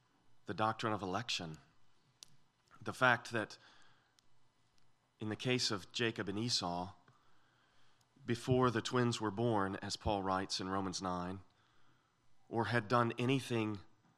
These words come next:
good or bad, their mother was told, "The older will serve the younger." Lord, we pray that you would help us to believe everything your word says, that you are sovereign,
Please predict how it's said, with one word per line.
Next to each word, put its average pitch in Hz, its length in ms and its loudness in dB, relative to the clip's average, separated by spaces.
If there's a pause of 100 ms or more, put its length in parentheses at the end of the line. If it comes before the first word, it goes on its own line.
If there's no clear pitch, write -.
(1160)
good 123 180 2
or 113 80 2
bad, 92 500 -2 (1400)
their 113 160 2
mother 127 300 2
was 104 180 -4
told, 101 480 -2 (720)
"The 110 140 -4
older 120 340 2
will 104 140 -2
serve 101 600 -2
the 104 100 -8
younger." 90 440 -6 (2500)
Lord, 120 200 2
we 123 120 2
pray 127 220 2
that 117 120 0
you 123 120 -2
would 120 100 2
help 120 160 2
us 113 140 0
to - 80 -2
believe 110 300 -2
everything 127 480 0
your 117 160 2
word 113 280 0
says, 113 420 0
that - 120 -6
you 113 140 -2
are 101 80 0
sovereign, 120 760 2